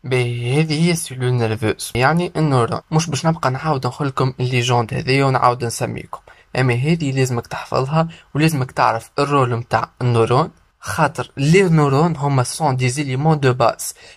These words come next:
متاع السيستم نيرفو، هما سون سبيسياليزي في البرودكسيون والبروباغاسيون والترانسميسيون دو ميساج نيرفو.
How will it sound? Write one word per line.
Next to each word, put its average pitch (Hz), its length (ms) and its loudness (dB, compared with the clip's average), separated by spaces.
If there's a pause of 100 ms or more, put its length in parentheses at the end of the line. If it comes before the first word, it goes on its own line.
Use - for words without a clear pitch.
متاع 131 280 0
السيستم 156 420 -4
نيرفو، 120 400 -2 (600)
هما 147 240 6
سون 139 200 -6
سبيسياليزي 123 880 -6
في - 120 -6
البرودكسيون 139 840 -2
والبروباغاسيون 135 1000 0 (300)
والترانسميسيون 156 840 -2
دو 156 100 -2
ميساج 160 380 2
نيرفو. 139 340 2